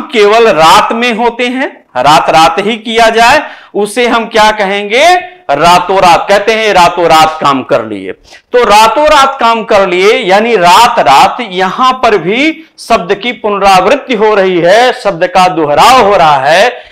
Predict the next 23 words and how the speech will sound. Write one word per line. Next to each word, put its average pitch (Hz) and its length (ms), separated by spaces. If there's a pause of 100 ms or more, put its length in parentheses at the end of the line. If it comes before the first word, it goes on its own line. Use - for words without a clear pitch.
(240)
इसलिए 202 520
यहां 175 460
पर 208 200
भी 175 180
कौन 180 280
सा 175 180
समास 165 400
होगा? 156 280 (440)
अव्ययी 151 280
भाव 143 180
समास 160 380
होगा। 151 220 (360)
अगर 240 220
मान 254 220
लीजिए 247 260
लिखा 247 320
गया 233 200
है 226 200
बातों 180 520
बात 147 280
लिखा 180 400
गया 175 260
है, 180 280